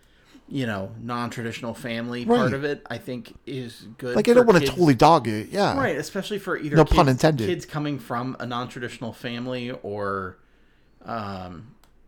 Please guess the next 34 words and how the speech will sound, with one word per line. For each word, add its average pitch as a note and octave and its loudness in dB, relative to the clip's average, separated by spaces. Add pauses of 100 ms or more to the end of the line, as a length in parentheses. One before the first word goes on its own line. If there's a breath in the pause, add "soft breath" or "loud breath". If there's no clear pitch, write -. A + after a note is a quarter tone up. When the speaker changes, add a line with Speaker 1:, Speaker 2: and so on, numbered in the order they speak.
(120)
Speaker 1:
you D3 -8
know, A2 -10
somebody B2+ -8
who's A2 -12
got G#2+ -8
a G2 -10
friend C#3+ -4
from C3+ -8
a B2 -4
non-traditional A2 -6
family G#2 -10
and G2 -12
doesn't G#2 -12
quite - -12
Speaker 2:
Mm-hmm. D3 2
Speaker 1:
understand A#2+ 0
it B2+ -8
or B2+ -4
whatever. A#2 -4
Like, A2 -8 (340 soft breath)
I - -4
think A3 -2
you D#3+ -6
can A#2+ -6 (140)
pick B2+ -8
up - -4
some B2 -10
good G#2 -10
messages A#2 -6
from F#2+ -8
this, E2 -12 (720)
you C#3+ -8
know, G#2+ -10
surely. A2+ -6